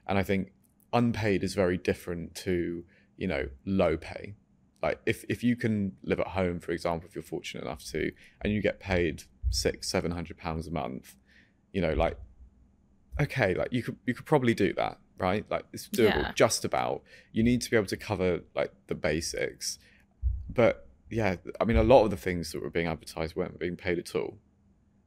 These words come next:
Speaker 1: And, you know, that, like,
Speaker 2: I think it's irresponsible of universities to even allow that, in a way.
Speaker 1: It's,
Speaker 2: Because you
Speaker 1: it's
Speaker 2: do get paid placements at university.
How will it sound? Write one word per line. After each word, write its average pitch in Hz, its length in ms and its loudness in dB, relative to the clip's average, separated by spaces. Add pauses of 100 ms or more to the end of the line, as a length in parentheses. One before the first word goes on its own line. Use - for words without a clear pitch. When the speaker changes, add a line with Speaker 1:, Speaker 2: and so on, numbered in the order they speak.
Speaker 1:
And, 92 380 2 (800)
you 107 80 -2
know, 95 100 4
that, 95 300 2
like, 95 340 0 (720)
Speaker 2:
I 269 200 2
think 277 340 0
it's 202 260 0
irresponsible 190 640 -2
of 170 120 -4
universities 175 640 -4
to - 120 -8
even 165 220 -4
allow 165 360 -6
that, 208 200 -10 (1300)
in 185 120 0
a 180 80 0
way. 147 500 0 (380)
Speaker 1:
It's, - 320 2 (340)
Speaker 2:
Because - 280 2
you 240 80 4
Speaker 1:
it's 214 80 0
Speaker 2:
do 247 160 4
get - 260 0
paid 196 340 -2
placements 175 1000 -6 (380)
at 170 120 0
university. - 1080 -2